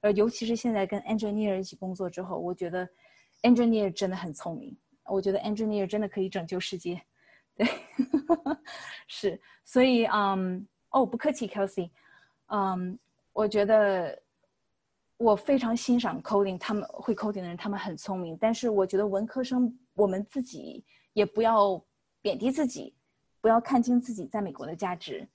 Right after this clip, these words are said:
因为首先，我觉得很多人可能不太想去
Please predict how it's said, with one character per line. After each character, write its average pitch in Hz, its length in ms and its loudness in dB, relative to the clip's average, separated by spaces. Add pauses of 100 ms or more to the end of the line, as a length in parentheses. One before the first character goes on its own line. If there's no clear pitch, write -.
(400)
因 285 140 6
为 320 140 8
首 202 180 -2
先， 233 680 4 (800)
我 240 120 4
觉 262 100 2
得 359 80 6
很 240 200 2
多 220 120 2
人 247 160 4
可 233 140 -6
能 180 140 -6
不 359 120 -2
太 277 220 -2
想 170 240 -4
去 175 500 -4